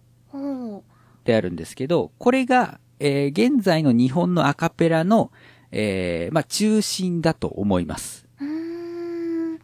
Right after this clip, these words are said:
Speaker 2: えーと、ポピュラーミュージックにおけるアカペラの中心ね。
Speaker 1: うんうんうん。
Speaker 2: 教会音楽は多分生声
Speaker 1: あ、生声がメイン。
Speaker 2: だと思う。
Speaker 1: うんうん。
Speaker 2: コーラスとか、ああいう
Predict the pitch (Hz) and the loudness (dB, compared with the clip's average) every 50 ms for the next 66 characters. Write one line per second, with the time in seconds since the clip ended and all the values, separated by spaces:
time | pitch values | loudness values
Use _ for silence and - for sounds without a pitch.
0 | _ _ _ _ _ _ _ _ _ _ _ - 104 92 - 92 90 - - 175 | _ _ _ _ _ _ _ _ _ _ _ -8 -8 -6 -4 -6 -6 -2 -2 -2
1 | - 220 220 233 233 226 233 226 220 220 226 226 220 190 180 170 - - 151 143 | 0 2 2 4 4 4 4 4 6 6 6 6 6 4 0 -2 -2 0 4 4
2 | 131 120 117 - - 151 175 208 196 160 - _ _ _ _ _ _ _ - - | 6 6 4 4 2 2 2 2 0 0 -4 _ _ _ _ _ _ _ -8 -6
3 | - 92 - - - 78 76 80 - - 92 85 - 87 95 131 165 - _ _ | -6 -4 -4 -4 -6 -6 -8 -10 -10 -8 -8 -8 -8 -8 -8 -8 -8 -8 _ _
4 | _ _ _ _ _ 339 339 311 247 214 226 233 240 220 202 190 196 - _ - | _ _ _ _ _ -4 -4 -2 -4 -4 -4 -4 -4 -2 -4 -6 -10 -14 _ -18
5 | 202 196 202 - _ _ _ _ _ _ _ _ _ _ _ - 220 226 - 202 | -16 -16 -16 -18 _ _ _ _ _ _ _ _ _ _ _ 0 0 2 2 0
6 | - 262 320 311 269 240 - 101 - - 135 123 104 95 92 92 98 104 104 101 | 4 4 6 6 6 4 4 2 2 2 2 2 2 2 2 2 4 4 4 4
7 | 95 95 98 92 87 85 82 80 302 285 262 240 247 247 254 254 240 240 226 220 | 4 4 4 4 4 2 0 0 0 -2 -2 -2 -4 -4 -6 -6 -6 -6 -6 -6
8 | 220 214 202 196 202 - 190 190 208 - 92 - - 90 87 85 78 78 - _ | -6 -8 -10 -10 -10 -10 -10 -8 -6 -6 -6 -2 -2 -2 -2 -4 -6 -10 -14 _
9 | - - 269 262 254 240 220 208 202 202 196 180 - - _ _ _ _ _ _ | -12 -8 -6 -6 -4 -4 -6 -6 -8 -8 -10 -12 -14 -18 _ _ _ _ _ _
10 | _ _ _ _ _ - - - 147 143 139 139 139 - - - 135 135 131 127 | _ _ _ _ _ -10 0 4 4 6 6 6 4 2 0 0 2 2 4 4
11 | 127 123 - _ 139 117 - 95 80 67 - - 117 120 123 120 120 120 123 120 | 2 0 0 _ -2 0 0 -2 -4 -4 -4 -2 0 0 2 2 2 0 0 -2